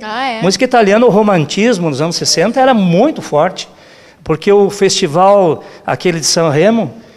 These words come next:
Speaker 2: que surgia, que, que era, que rodava pelo mundo afora, era um, um festival muito divulgado. Hoje ainda existe, mas é um pouco menos divulgado, né?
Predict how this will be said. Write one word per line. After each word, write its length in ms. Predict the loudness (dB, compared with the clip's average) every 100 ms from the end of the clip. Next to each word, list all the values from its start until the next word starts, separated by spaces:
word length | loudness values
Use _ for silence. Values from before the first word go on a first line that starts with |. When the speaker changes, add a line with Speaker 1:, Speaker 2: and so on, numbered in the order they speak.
| _
Speaker 2:
que 140 | -12
surgia, 500 | -10 -6 -6 -2 -2 -2
que, 200 | -6 -8
que 160 | -4
era, 240 | -2 -2 -4
que 300 | -8 -8 -6
rodava 520 | -4 -4 -2 -2 -2
pelo 480 | -6 -20 _ 0 0
mundo 360 | -2 -4 -4
afora, 600 | -6 -6 -2 0 -2 -6 -10 -20 -20 -14 -6
era 140 | -2
um, 300 | -2 -2 -4
um 40 | -4
festival 360 | -6 -2 -2
muito 240 | -2 -4 -4
divulgado. 580 | -2 -2 0 0 2
Hoje 140 | 2 2
ainda 120 | 2
existe, 460 | 0 0 0 -2 -2
mas 180 | -2
é 60 | -2
um 80 | -2
pouco 240 | -2 -2
menos 500 | -2 -2 -2 -2 -6 -12 -20 _
divulgado, 640 | -2 0 2 0 0 -4
né? 160 | -6